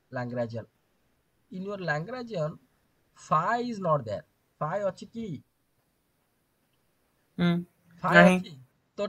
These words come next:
Speaker 1: ତା-, ତାହେଲେ del L by del phi କେତେ ହବ? ଜିରୋ।
Speaker 2: ଜିରୋ।
Speaker 1: So here we found all the terms, now we are going to, uh, write the equation of motion। The equation of motion considering Lagrangian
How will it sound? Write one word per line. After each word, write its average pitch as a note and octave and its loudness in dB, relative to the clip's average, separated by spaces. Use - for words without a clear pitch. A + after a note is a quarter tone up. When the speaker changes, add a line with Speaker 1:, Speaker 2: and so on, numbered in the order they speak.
Speaker 1:
ତା-, F#3+ 2
ତାହେଲେ G#3 -4
del G3 -8
L G3+ -12
by G3+ -6
del G3 -8
phi G3+ -2
କେତେ A#3+ -8
ହବ? A#2+ -6
ଜିରୋ। E3 -14
Speaker 2:
ଜିରୋ। D#3+ 2
Speaker 1:
So A3 -8
here A3+ -2
we A3+ -8
found F3 -2
all E3 2
the F3+ -10
terms, C#3+ -2
now E3 -2
we E3+ -6
are E3 -4
going D#3 -6
to, E3 -12
uh, A#2+ -6
write A#2+ -2
the F3+ -12
equation A#2+ -10
of E3 -10
motion। F#2 -10
The C#3 -8
equation F#3+ -10
of F#3+ -6
motion F#3 -6
considering D3+ -6
Lagrangian C#3+ -4